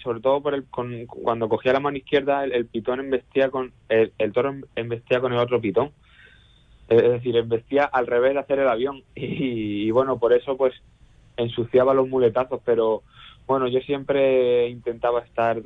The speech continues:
con los pies asentados y, y que se me viese firme, ¿no? Y bueno, luego de mitad de faena para adelante conseguí pegarle tres tandas ya asentado y,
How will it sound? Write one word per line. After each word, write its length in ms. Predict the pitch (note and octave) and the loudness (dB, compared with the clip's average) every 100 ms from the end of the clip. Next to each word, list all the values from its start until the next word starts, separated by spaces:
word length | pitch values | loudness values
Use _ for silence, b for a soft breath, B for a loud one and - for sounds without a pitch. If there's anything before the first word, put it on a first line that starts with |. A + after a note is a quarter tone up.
| G#2+ | -4
con 160 | A2 | -2
los 120 | G#2+ | -2
pies 180 | - A#2 | -2 0
asentados 840 | A2+ A2+ G#2+ G#2 A#2 A#2+ A#2+ A#2 A#2 | 0 -4 -8 0 0 2 0 -2 -2
y, 240 | A#2 A2 - - _ _ - | -2 -2 -6 -20 _ _ -10
y 120 | A#2 | -4
que 120 | A2 | -2
se 120 | A2+ A2+ | -2 0
me 120 | A2+ | 2
viese 300 | A#2+ A#2+ A2+ | 2 2 -2
firme, 360 | C3 B2 A2 | 2 2 2
¿no? 180 | G#2 A#2 - - - - - - - - _ - _ - D3+ - | -4 -6 -8 -20 -20 -20 -20 -20 -20 -20 _ -20 _ -10 -8 -2
Y 500 | B2 A#2+ A#2 A2+ A2+ | 2 6 6 8 6
bueno, 340 | C3+ C#3+ C#3+ | 6 4 6
luego 880 | C3+ C#3 C#3 C#3+ C#3 C#3 C#3 C#3 C#3 | 6 6 4 4 6 4 4 2 2
de 100 | C3+ | 2
mitad 260 | C3 B2+ C#3 | 0 2 2
de 100 | C#3 | 2
faena 280 | D3 C#3 C#3 | 2 0 0
para 140 | C3+ | 2
adelante 420 | C#3 C#3 C#3+ C#3+ | 4 2 0 -6
conseguí 480 | C#3 C3 C3+ C3 C3+ | -6 -6 -2 0 0
pegarle 560 | C3+ C3 C#3 C3+ C3+ C3+ _ _ _ - - _ C3 B2+ B2 | 0 0 0 0 -2 -4 _ _ _ -20 -20 _ -14 -8 0
tres 220 | C#3+ C3+ | 2 2
tandas 400 | - D3 D3 C3+ C3 | 0 -2 2 2 2
ya 600 | C#3 C3+ C#3 C#3 C#3 C#3 | 0 -2 -4 -6 -6 -8
asentado 720 | C#3+ C#3 B2+ C#3+ D3 C#3+ C#3 | -8 -12 -6 -2 0 0 -2
y, 520 | C#3 C3+ C3+ C3+ | -4 -6 -6 -8